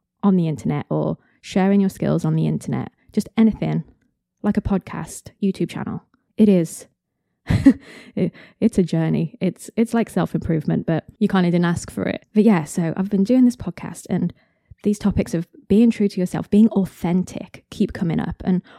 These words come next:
obviously that's what we're all kinda striving for. We, we just wanna be ourselves. We wanna be accepted as who we are and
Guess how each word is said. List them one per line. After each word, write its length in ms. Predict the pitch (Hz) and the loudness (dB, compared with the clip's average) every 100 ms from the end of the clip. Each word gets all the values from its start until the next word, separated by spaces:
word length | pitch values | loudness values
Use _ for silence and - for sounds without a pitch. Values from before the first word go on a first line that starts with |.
| - | -4
obviously 300 | 254 220 175 | 0 0 0
that's 200 | 220 - | -2 -2
what 100 | 262 | 2
we're 120 | 262 | 2
all 100 | 196 | 2
kinda 220 | 175 156 | 0 -6
striving 380 | - - 175 - | -4 -2 -2 -2
for. 260 | - - 117 | -4 -4 2
We, 220 | 254 240 | 4 4
we 140 | - 233 | 4 2
just 160 | 240 | 4
wanna 160 | 196 151 | 2 0
be 100 | 135 | -2
ourselves. 500 | - - 220 214 214 | -4 -2 0 2 2
We 80 | 185 | 0
wanna 140 | 160 | 0
be 100 | 151 | -2
accepted 540 | - - 220 - 214 208 - - _ - | -6 -6 -6 -2 -2 -2 -8 -20 _ -6
as 140 | 175 | -2
who 160 | - 202 | 4 4
we 120 | 160 | 4
are 400 | 165 190 196 202 _ _ _ _ - | 2 2 2 0 _ _ _ _ -4
and 280 | 180 170 | -2 -2